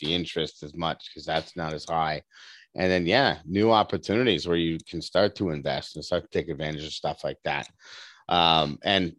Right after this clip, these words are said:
we don't tell you where to invest. That's just saying that you can go find that stuff. That's not what we wanna tell you.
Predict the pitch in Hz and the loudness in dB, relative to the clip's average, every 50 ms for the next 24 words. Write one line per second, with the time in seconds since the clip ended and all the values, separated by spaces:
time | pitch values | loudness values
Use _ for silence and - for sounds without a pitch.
0 | _ - 78 98 98 104 90 78 82 107 110 120 131 - - - - 120 123 120 | _ -4 0 2 4 4 4 4 6 6 8 8 6 4 0 -2 2 6 6 8
1 | 123 123 120 123 123 117 117 117 117 117 117 113 107 98 101 117 113 110 92 - | 8 8 6 6 6 8 8 8 8 10 8 8 8 8 8 8 8 8 6 4
2 | - - 110 104 95 - - - 117 104 - - - - - 127 120 113 107 107 | 2 2 2 2 2 2 2 4 4 4 4 2 -2 0 4 6 8 8 8 8
3 | 104 101 104 101 101 98 92 - 92 101 101 98 101 117 110 92 101 101 98 90 | 6 6 4 4 4 4 4 2 2 2 2 2 0 0 0 4 4 6 4 4
4 | - - 110 101 104 104 101 98 92 87 82 76 - - 92 82 78 78 - - | 4 4 4 4 4 4 2 2 2 2 0 0 -2 0 2 2 2 2 0 -2
5 | 85 82 - - - 90 87 90 85 73 92 92 92 92 92 90 92 90 87 82 | -4 -4 -4 -6 -6 -4 -2 0 0 0 0 -2 0 -2 -2 -2 -2 -2 -4 -4
6 | - - 98 95 101 98 90 78 67 | -2 2 2 4 4 2 2 -2 -4